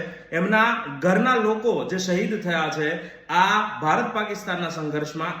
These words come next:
એમને ભારત પાકિસ્તાનની મેચ જોવાનું કહી શકશો? મને આ એક વાત વ્યાજબી લાગી છે.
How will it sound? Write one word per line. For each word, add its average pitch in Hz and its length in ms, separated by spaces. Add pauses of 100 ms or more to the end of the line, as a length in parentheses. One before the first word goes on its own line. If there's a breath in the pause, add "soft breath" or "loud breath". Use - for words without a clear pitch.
એમને 233 340 (360)
ભારત 196 320
પાકિસ્તાનની 208 840
મેચ 180 140 (140)
જોવાનું 190 380
કહી 196 180
શકશો? 208 360 (460 loud breath)
મને 220 200 (220)
આ 285 160
એક 202 160
વાત 165 200 (100)
વ્યાજબી 156 420
લાગી 127 300
છે. 127 80